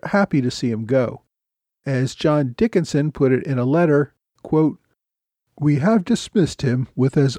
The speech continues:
honorable testimonial respecting his public and private conduct as we could give." Girard would, officially at least, return to France with the good wishes of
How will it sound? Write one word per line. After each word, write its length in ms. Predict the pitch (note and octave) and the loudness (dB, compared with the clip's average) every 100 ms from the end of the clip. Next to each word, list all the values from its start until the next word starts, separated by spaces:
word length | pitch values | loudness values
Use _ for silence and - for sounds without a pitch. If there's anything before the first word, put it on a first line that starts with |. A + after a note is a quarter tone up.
| - | -4
honorable 480 | E3 F3+ G3 F3+ G3 | 0 2 2 2 0
testimonial 880 | - D#3 D3+ E3+ D3 A#2+ A2+ A2+ A#2 _ - | 0 -2 0 0 2 2 0 -4 -8 _ -2
respecting 720 | F#3 - - F#3 - F#3 F3 | 0 0 -2 -2 0 -2 0
his 160 | D#3+ C#3+ | -2 -6
public 460 | - F#3+ F3+ F#3 F#3 | -4 -2 0 0 -2
and 260 | D3+ F3 | -2 -2
private 400 | E3 - C#3+ E3 | 0 2 2 0
conduct 600 | - C3 G#2+ G#2 A2 - - _ - | -2 -2 -2 -2 -4 -4 -20 _ -4
as 200 | B2+ A2+ | -4 -4
we 100 | A2 | -6
could 220 | - - | -8 -4
give." 380 | B2+ B2 A2+ - _ _ _ _ _ _ _ | 0 0 -2 -12 _ _ _ _ _ _ _
Girard 460 | - A3 B3+ C#4 F3+ | -2 2 2 2 0
would, 380 | D#3 F3+ E3 - - | 0 2 2 -2 -2
officially 560 | F3+ D#4 D#4 - D3+ | 0 2 0 2 2
at 100 | C#3 | 2
least, 320 | A#2+ A2+ - - | 0 -2 -2 0
return 380 | D#3 F3 E3+ | 0 2 2
to 100 | E3+ | 2
France 480 | E3 - B2+ A#2 - _ - | 0 2 2 2 -4 _ -4
with 260 | F3 E3 - | -2 -2 0
the 80 | |
good 320 | D3 - G#3 D3+ | -2 0 0 2
wishes 420 | C#3 - C#3+ C3 | 0 2 0 -2
of 300 | - D3+ D#3+ | 0 0 -2